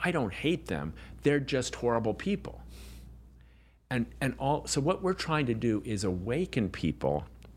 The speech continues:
This is a little bit like a silence trick. Uh, pull back just a little bit and see what you're doing. So you become the viewer. You become the director of the movie,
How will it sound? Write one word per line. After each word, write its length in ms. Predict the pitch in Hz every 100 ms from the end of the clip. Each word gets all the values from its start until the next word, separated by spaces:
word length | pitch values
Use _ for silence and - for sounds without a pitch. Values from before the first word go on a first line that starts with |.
| -
This 120 | 131 131
is 60 |
a 40 | 120
little 280 | 113 110
bit 160 | 101 104
like 180 | 90 90
a 60 | 85
silence 580 | - 131 123 69 - -
trick. 380 | 62 - - - -
Uh, 240 | 76 76 76 - - - - - - - -
pull 200 | - 202
back 380 | 160 135 127 -
just 240 | 117 -
a 40 | 95
little 280 | 110 110
bit 180 | 80 - -
and 160 | 95
see 580 | - - 170 165 71 71 -
what 180 | 95 -
you're 140 | 82
doing. 400 | 73 73 62 69 - - -
So 140 | -
you 260 | 120 147 180
become 420 | 170 - 123 120
the 80 | 101
viewer. 460 | 90 95 78 62 53
You 240 | 110 147
become 500 | 156 143 - 107 101
the 80 | 90
director 540 | 85 90 101 98 107
of 180 | 82 82
the 60 | 82
movie, 480 | 82 80 65 -